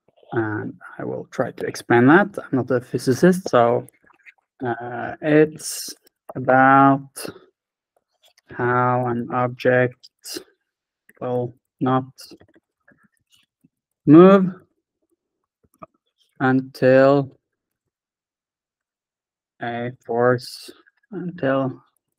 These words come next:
affected by a force. Something like that. Submit it. And now I can click give feedback, and the students will get a small piece of feedback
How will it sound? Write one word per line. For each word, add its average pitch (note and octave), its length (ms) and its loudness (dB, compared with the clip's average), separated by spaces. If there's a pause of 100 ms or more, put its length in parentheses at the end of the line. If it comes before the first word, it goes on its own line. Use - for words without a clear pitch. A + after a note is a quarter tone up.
affected C#3 920 -8
by A#2+ 260 -6
a B2+ 280 -4 (100)
force. C#3+ 280 -2 (400)
Something A#2 220 -10
like C3+ 140 0
that. G#2+ 180 -2 (920)
Submit A#2+ 280 -6
it. G3 200 -4 (1300)
And C3 140 4
now D3+ 540 6 (920)
I C3 320 -4 (1400)
can B2+ 140 -6
click B2 240 -12
give B2 160 -6
feedback, B2+ 420 -6 (760)
and A#2 240 -4
the B2 60 -8
students A#2+ 520 -10 (120)
will A#2+ 360 0 (100)
get A2+ 400 -8
a - 60 -6
small B2+ 240 -6
piece - 260 -10
of - 80 -10
feedback A2+ 460 -8